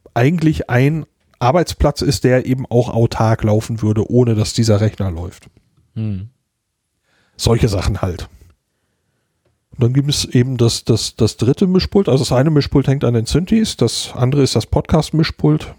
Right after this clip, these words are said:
Speaker 1: also das zentrale Ding, über das wir jetzt gerade arbeiten. Und dann gibt's noch einen Mini-Mixer, äh, darüber arbeite ich beruflich. Da hängt
Speaker 2: Hm.
Speaker 1: auch ein, ein separater Rechner dran,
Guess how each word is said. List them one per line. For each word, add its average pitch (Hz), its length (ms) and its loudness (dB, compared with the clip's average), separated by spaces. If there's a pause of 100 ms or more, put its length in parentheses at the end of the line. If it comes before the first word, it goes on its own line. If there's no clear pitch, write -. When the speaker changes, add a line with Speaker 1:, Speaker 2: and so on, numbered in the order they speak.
(120)
Speaker 1:
also 113 240 -2
das - 240 -16
zentrale 120 500 0
Ding, 127 160 0
über 117 160 0
das 113 220 -2
wir 120 60 -2
jetzt - 180 -6
gerade 107 240 -4
arbeiten. 151 480 0 (420)
Und 123 140 -2
dann 135 100 2
gibt's 160 240 -2
noch 135 140 2
einen 123 120 0
Mini-Mixer, 147 1040 2
äh, 123 40 0
darüber 123 480 2
arbeite 113 360 0
ich - 120 -8
beruflich. - 540 -8 (640)
Da 120 80 -4
hängt 127 180 0
Speaker 2:
Hm. 107 80 2
Speaker 1:
auch 107 140 0
ein, 110 180 0
ein 110 180 -4
separater 110 800 2
Rechner 131 300 0
dran, 120 380 2